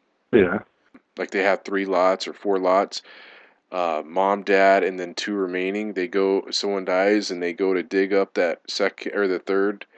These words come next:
Speaker 2: and there's somebody already there.
Speaker 1: Kinda like what's been going on at that Burr Oak Cemetery on the south side.
Speaker 2: Oh, is it the same thing?
Speaker 1: Yeah, where there's a big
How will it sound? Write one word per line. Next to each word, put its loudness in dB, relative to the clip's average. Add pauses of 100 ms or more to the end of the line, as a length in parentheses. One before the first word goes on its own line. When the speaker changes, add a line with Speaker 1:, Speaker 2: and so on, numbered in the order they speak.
(480)
Speaker 2:
and -8
there's -6
somebody -4
already -6
there. -6 (640)
Speaker 1:
Kinda 6
like 10
what's 6 (100)
been 6
going 10
on 8
at 4
that 6 (180)
Burr 12
Oak 8 (100)
Cemetery 6
on 0
the 0
south 6
side. 4 (500)
Speaker 2:
Oh, 8
is 2
it -4
the -8
same 0
thing? -2 (340)
Speaker 1:
Yeah, 8 (100)
where 0
there's -2
a -14
big 6